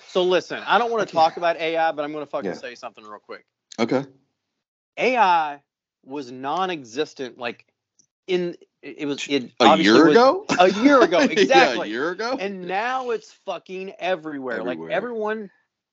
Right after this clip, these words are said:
Speaker 1: everyone is fucking talking about it. Oh, dude. You, like, you saw the fucking satellites, like fucking Skynet.
Speaker 2: Yes. Yeah.
Speaker 1: Everyone's
Speaker 2: Skynet.
Speaker 1: <laughs> when
Speaker 2: Starlink.
Speaker 1: everyone saw 'em,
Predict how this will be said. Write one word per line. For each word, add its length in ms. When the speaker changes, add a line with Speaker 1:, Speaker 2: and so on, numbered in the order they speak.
Speaker 1:
everyone 520
is 160
fucking 420
talking 380
about 320
it. 120
Oh, 280
dude. 460
You, 260
like, 300
you 260
saw 420
the 100
fucking 340
satellites, 880
like 140
fucking 280
Skynet. 500
Speaker 2:
Yes. 320
Yeah. 340
Speaker 1:
Everyone's 440
Speaker 2:
Skynet. 320
Speaker 1:
<laughs> 140
when 160
Speaker 2:
Starlink. 240
Speaker 1:
everyone 380
saw 340
'em, 120